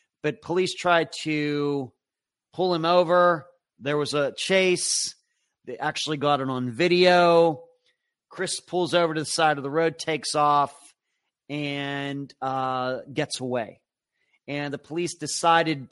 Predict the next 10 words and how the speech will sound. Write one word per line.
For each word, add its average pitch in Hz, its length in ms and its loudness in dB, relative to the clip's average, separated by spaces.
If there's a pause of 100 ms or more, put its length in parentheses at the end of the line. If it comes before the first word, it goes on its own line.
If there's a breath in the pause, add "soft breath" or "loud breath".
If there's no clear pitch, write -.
to 139 60 -6
not 151 440 2
pursue 233 480 -2
him 143 420 -2
because 139 300 -4
he 127 100 -8
ran 156 260 0
into 147 200 0
this 120 240 -10
field, 180 760 4